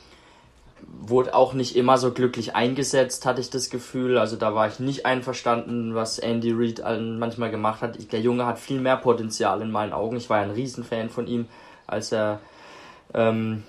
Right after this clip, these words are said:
gedraftet wurde in dem Jahr. Da würde ich mir auch aus Fantasy-Sicht einfach, äh, ein bisschen mehr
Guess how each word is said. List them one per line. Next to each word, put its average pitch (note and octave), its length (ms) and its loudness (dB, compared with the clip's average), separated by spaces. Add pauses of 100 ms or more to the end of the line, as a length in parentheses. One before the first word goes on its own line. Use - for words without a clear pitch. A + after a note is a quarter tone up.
gedraftet A#2 680 2
wurde B2+ 320 4
in A#2+ 100 0
dem A#2+ 160 2
Jahr. A#2 420 4 (1080)
Da A#2 160 2
würde C#3+ 120 6
ich B2+ 100 0
mir C3+ 100 6
auch C3 120 6
aus A#2+ 200 4
Fantasy-Sicht B2 800 0
einfach, A2+ 560 -2
äh, G#2+ 260 -2
ein G#2 100 -8
bisschen A#2 360 -2
mehr G2 340 -2